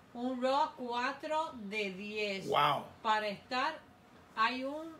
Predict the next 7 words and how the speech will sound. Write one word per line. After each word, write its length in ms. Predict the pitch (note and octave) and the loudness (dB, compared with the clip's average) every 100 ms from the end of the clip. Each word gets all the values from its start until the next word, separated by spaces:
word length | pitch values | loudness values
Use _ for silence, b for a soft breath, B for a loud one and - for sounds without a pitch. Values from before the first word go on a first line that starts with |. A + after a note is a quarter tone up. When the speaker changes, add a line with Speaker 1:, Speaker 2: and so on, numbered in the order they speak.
| - - - - - - - - | -20 -20 -20 -20 -20 -20 -20 -2
Speaker 1:
hay 480 | A3+ B3 D4 D4+ - - | 2 2 0 -8 -16 -8
en 360 | B3 A3+ A3+ B3+ | -4 -2 -4 -4
un 320 | B3+ C#4 D4+ | -2 -2 -4
Reino 440 | B3 B3 B3+ C#4 B3+ | -6 -2 -2 -2 -4
Unido, 580 | A#3+ C#4 E4 E4 D#4+ - - - | -4 -4 -4 -2 -4 -6 -20 -4
salvo 380 | B3 A#3 A3 | 2 2 0
Elías, 720 | A3 A3+ D4 E4+ F4 E4+ - | -4 -4 -4 -2 -2 -4 -8